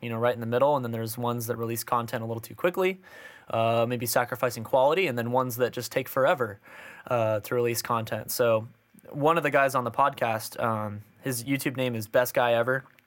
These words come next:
Uh, he's famous for putting out a video called, uh, he has a series called Best Anime Ever.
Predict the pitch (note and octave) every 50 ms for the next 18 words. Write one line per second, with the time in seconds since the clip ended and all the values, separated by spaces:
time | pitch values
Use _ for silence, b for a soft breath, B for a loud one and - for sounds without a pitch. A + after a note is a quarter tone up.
0 | _ _ _ _ _ _ _ _ _ _ _ _ - - B2+ B2 A#2 A2+ C#3 C#3+
1 | C3 - - D3+ D3 D3 C#3 - D3+ - C#3+ C#3 C3+ C3 B2 B2 A#2+ B2 B2 B2+
2 | B2 B2 A#2+ - - A#2 A2+ A2+ A2 A#2 A2+ A2+ A2+ A2 A2 G#2+ B B B B
3 | B B B B B B B B - D#3 E3 D3 D3 C3 - - D#3 D#3 D3 C3+
4 | - - C3 B2 A2+ A2+ C3+ C3+ C3+ - - C3 C3 B2+ C3 B2+ A#2+ A2+ A2+ A#2
5 | A#2 B2+ C3 C3 C3+